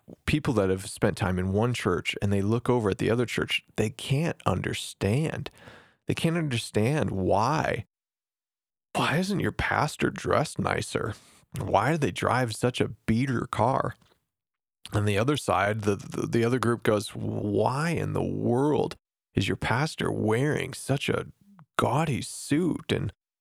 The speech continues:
why do they drive the nicest vehicle in the church? And that doesn't make sense to me." And these are, these are cultural differences, you know, and I'm tell-, these are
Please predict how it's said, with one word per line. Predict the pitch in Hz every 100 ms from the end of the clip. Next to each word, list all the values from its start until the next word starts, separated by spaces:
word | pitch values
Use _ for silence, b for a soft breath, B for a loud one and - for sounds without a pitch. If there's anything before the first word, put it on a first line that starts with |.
| _ -
why | 101 117
do | 156
they | 104 117 160
drive | 107 107 90 95 104
the | 98
nicest | 101 101 - 101 -
vehicle | 107 101 - 101
in | 101
the | 95
church? | - - 104 107 -
And | 87 95 - B B B
that | 147
doesn't | - 170 107
make | 92
sense | - - 117 156 -
to | -
me." | 127 98
And | 98 104
these | 147 180
are, | 170 110 - _ _ -
these | 165 214
are | 135
cultural | - - 123 135 - 139
differences, | 104 104 92 - 87 - - 117 -
you | 147
know, | 127
and | - 123
I'm | 113
tell-, | - 170 175 - -
these | 117 120 185 196
are | 143